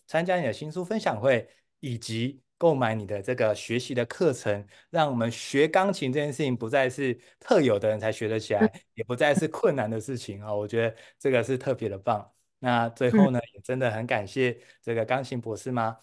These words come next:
Speaker 1: 那能不能最后一个，就是邀请钢琴博士妈，能不能给大家一句，就是，呃，对大家的祝福？
Speaker 2: 呃，可能就像那个我的新书的封面上面有写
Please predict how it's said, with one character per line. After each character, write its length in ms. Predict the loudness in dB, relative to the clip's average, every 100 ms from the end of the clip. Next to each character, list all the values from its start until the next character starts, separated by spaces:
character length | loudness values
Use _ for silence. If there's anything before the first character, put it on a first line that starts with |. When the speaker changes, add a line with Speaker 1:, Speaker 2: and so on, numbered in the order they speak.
| _
Speaker 1:
那 180 | -4 -4 -4
能 100 | -2
不 80 | 2
能 220 | 2 2
最 200 | 2 2
后 160 | 2
一 60 | -2
个， 300 | 0 -2 -2
就 80 | -12
是 300 | -6 -4 -2
邀 180 | 0 0
请 220 | -2 -4
钢 120 | -4
琴 80 | -2
博 140 | -4
士 60 | -2
妈， 140 | -2
能 120 | -2 -4
不 60 |
能 100 | -4
给 140 | -6 -6
大 160 | -2
家 340 | -2 0 -2 -2 -10 _ _
一 80 | -14
句， 320 | -8 -4 -4
就 100 | -6
是， 400 | -6 -4 -4 -4 _ _ -6
呃， 320 | -2 -2 -6 -6
对 160 | -4
大 120 | 0
家 120 | 2 0
的 100 | -2
祝 240 | -6 -8
福？ 340 | -8 -14 -16 -18 _ _ _ _ _ _ _ _ _ _ _ _ 2
Speaker 2:
呃， 760 | 6 6 6 4 4 2 0 -2 0
可 80 | 2
能 200 | 4 4
就 100 | 4
像 460 | 6 6 6 4
那 80 | -2
个 180 | -2 -2
我 120 | -2
的 120 | -6
新 240 | -8 -2 -2
书 160 | 0
的 140 | 0 0
封 220 | 0 0
面 260 | 2 0 -2
上 140 | -4
面 100 | -4
有 100 | -6
写 280 | -8 -12